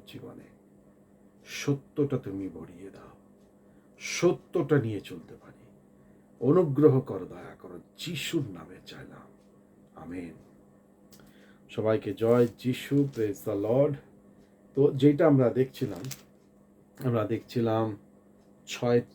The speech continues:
ছয়ে রোমিওর ছয়ের এক, দুই, তিন। এইবার আমরা দেখে নেব তিন,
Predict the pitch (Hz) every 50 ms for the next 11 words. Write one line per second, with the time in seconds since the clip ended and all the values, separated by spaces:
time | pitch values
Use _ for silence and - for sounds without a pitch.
0 | _ - _ _ _ - - - - - - - - 120 117 120 123 123 117 117
1 | 117 117 117 120 117 113 - - - - 120 117 120 117 117 - - 127 123 131
2 | 135 139 135 - - - - 117 107 123 123 131 135 135 135 131 127 - - -
3 | _ - 139 127 113 98 85 - - - - _ _ _ _ _ _ _ - -
4 | - - - - - _ _ _ - 175 202 214 160 113 92 92 127 - - -
5 | - - - - 113 104 101 101 98 92 - 107 - 120 110 107 101 98 107 107
6 | 110 107 - - _ _ _ - - _ _ _ _ _ _ _ - _ _ _
7 | _ - - - - _ _ _ - - - - - - _ - 160 147 143 127
8 | 101 92 87 85